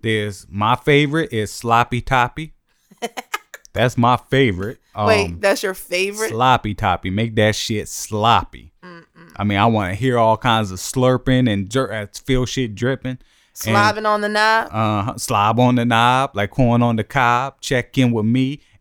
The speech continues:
Speaker 1: and
Speaker 2: Wait,
Speaker 1: do your job.
Speaker 2: wait, Afro Becky is like, "No, this is not real."
Speaker 1: <laughs> This is, this is real.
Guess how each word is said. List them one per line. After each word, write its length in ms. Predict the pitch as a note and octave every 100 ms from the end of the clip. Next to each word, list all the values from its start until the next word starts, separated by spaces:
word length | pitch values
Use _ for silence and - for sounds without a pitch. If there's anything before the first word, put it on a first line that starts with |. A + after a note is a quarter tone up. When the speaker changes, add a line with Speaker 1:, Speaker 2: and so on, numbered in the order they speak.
| -
Speaker 1:
and 160 | B2+
Speaker 2:
Wait, 160 | A#3+ B3
Speaker 1:
do 80 | C3
your 220 | A2+ G#2
job. 340 | A2+ B2 B2+
Speaker 2:
wait, 300 | C3+ C4 A3 -
Afro 340 | A#3+ - G4+
Becky 300 | A3 B3 -
is 180 | A#3 A#3
like, 420 | G#3 G3 F#3 F3+
"No, 520 | F3 E3+ F3 F3 D#3+ D#3+
this 260 | F3 -
is 120 | F3+
not 380 | C#4 F#3 F#3 F#3
real." 420 | G3+ G#3+ G#3 G3 C4
Speaker 1:
<laughs> 60 | D#4+ - C5+ C5 - - B4+ D5 D5+
This 220 | F#3+ D3
is, 260 | - C#4+ -
this 200 | E3 D4
is 180 | C#3+ A2
real. 400 | A#2+ F3+ C3